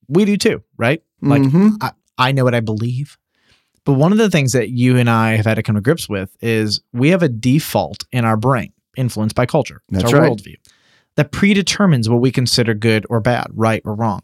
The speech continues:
Speaker 2: For sure.
Speaker 1: And what every Christian, I think what every human being needs to do is submit all their predetermined notions of what right and wrong is and what is acceptable and non-acceptable and gray and black and white and
Speaker 2: That's
Speaker 1: green and
Speaker 2: right.
Speaker 1: blue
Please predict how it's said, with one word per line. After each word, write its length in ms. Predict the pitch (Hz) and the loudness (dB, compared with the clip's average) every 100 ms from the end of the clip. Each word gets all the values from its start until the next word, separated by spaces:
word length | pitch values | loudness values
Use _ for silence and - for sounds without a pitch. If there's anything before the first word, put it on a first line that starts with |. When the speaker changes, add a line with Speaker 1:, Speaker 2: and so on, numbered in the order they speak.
| - | -4
Speaker 2:
For 80 | |
sure. 360 | 113 135 175 117 - | -2 0 0 0 -6
Speaker 1:
And 80 | - | -2
what 100 | 131 | 2
every 200 | 139 196 | 2 0
Christian, 500 | 196 - 151 - 98 | -4 -4 -2 -2 -4
I 100 | 101 | 0
think 100 | 156 | 0
what 80 | 139 | 2
every 180 | 117 139 | 2 0
human 340 | 110 135 123 107 | -2 -2 -2 0
being 240 | 113 107 | 0 2
needs 220 | 107 107 | 0 0
to 60 | 104 | -2
do 320 | 110 98 - - _ _ _ | -2 -2 -4 -12 _ _ _
is 180 | 143 127 | 0 2
submit 560 | - - 123 131 165 - | 2 2 4 4 2 0
all 200 | 117 127 | 0 2
their 140 | 180 180 | 2 -2
predetermined 760 | - 151 143 123 - 120 117 | -2 -4 -2 -4 -4 -2 -2
notions 440 | 113 113 113 113 107 | 0 0 -2 -2 -2
of 100 | 104 | 0
what 240 | 110 90 | 0 0
right 240 | 113 113 | 0 -2
and 160 | 127 117 | -2 0
wrong 320 | 110 113 113 | 2 2 2
is 280 | 120 120 113 | 0 0 0
and 200 | 110 110 | 0 0
what 160 | 110 117 | 0 0
is 140 | 107 | -2
acceptable 560 | 110 - 127 - 120 117 | -2 -2 -2 -2 -2 0
and 80 | |
non-acceptable 680 | 113 110 113 - 113 107 110 | 0 0 0 0 -2 -2 -2
and 100 | 117 107 | -2 0
gray 200 | 110 110 | 0 2
and 80 | 113 | 2
black 240 | 110 107 | 0 0
and 100 | 113 | -2
white 160 | 110 107 | -2 0
and 80 | |
Speaker 2:
That's 160 | 113 107 | 0 2
Speaker 1:
green 120 | 117 | 2
and 20 | 110 | 2
Speaker 2:
right. 40 | |
Speaker 1:
blue 260 | 131 110 | 2 0